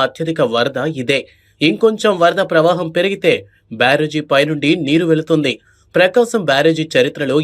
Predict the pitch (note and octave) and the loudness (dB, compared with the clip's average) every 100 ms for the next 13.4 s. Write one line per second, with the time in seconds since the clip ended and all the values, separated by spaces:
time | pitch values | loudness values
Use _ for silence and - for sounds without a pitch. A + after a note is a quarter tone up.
0 | B2+ - E3 D3 C3+ D3+ E3 D#3 D3 C#3 | -2 -4 -2 0 0 0 0 2 2 2
1 | C3+ A#2 C#3+ G#3 A3 E3+ C#3+ C3+ A#2 - | 0 -2 2 2 2 0 0 -2 -4 -4
2 | B2+ C3 - - _ A#2+ C3+ E3+ F3+ E3+ | -2 -2 -2 -10 _ 0 0 2 -2 -2
3 | A#2+ C#3 C3+ D3 - _ _ E3 G3 A3+ | -2 0 -2 -6 -10 _ _ 2 4 2
4 | A3 G3+ F3+ E3+ E3 E3 E3 D#3+ D#3+ G#3 | 0 -4 -4 -2 -4 -2 -6 -2 -2 -2
5 | C3+ A#2 A#2+ B2+ A#2 _ _ - C#3+ D#3+ | -4 -4 -2 -4 -4 _ _ 0 0 0
6 | F3 E3 C#3+ C3 B2+ A#2+ A2+ C#3 C#3+ B2+ | -2 -2 0 0 2 0 0 -2 2 2
7 | A2 - D3+ C#3+ C#3+ - _ _ C#3 G#3 | 0 -6 0 0 0 -4 _ _ 0 2
8 | B3 A3+ F#3 D#3+ D3 D3 B2 E3 B2+ A#2 | 2 2 2 0 0 -2 0 0 0 -2
9 | C3 C#3+ C#3+ C#3 D#3+ - _ - C3+ D#3+ | -2 0 0 2 -2 -8 _ 0 0 2
10 | E3 E3 D3 C#3 D3 D3 D#3+ E3 D#3+ D#3+ | 0 0 -4 -2 -6 -2 -2 2 0 2
11 | D3+ D#3 C#3 B2 _ _ - E3+ G3 G3 | 0 0 -2 -4 _ _ 2 2 2 -4
12 | F#3+ F3+ D3+ E3 F#3 F3 G3 - _ _ | -6 0 0 0 -2 0 0 -2 _ _
13 | F3+ D#3+ F#3+ F3+ | 0 2 -2 -2